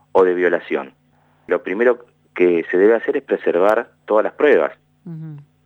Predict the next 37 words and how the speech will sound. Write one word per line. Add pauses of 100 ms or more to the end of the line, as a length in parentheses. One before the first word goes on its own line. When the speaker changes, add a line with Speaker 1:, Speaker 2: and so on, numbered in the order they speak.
(120)
Speaker 1:
para
después
poder
llevar
a
juicio. (500)
Lo
Speaker 2:
Ujú.
Speaker 1:
importante
es
que
tenemos
que
saber
que
todos
los
casos
de
grooming
que
se
han (100)
llevado (140)
adelante
en
la
Patagonia (460)
han
terminado
con
sentencias
positivas, (120)
favorables
a
las
víctimas,